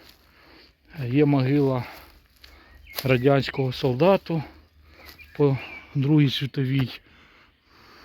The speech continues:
Але я, то не так уж і цікаво. Це цікавіше. Тут можна ноги зламати.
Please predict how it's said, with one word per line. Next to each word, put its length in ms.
Але 120
я, 260
то 180
не 100
так 320
уж 200
і 140
цікаво. 520
Це 320
цікавіше. 760
Тут 140
можна 360
ноги 360
зламати. 500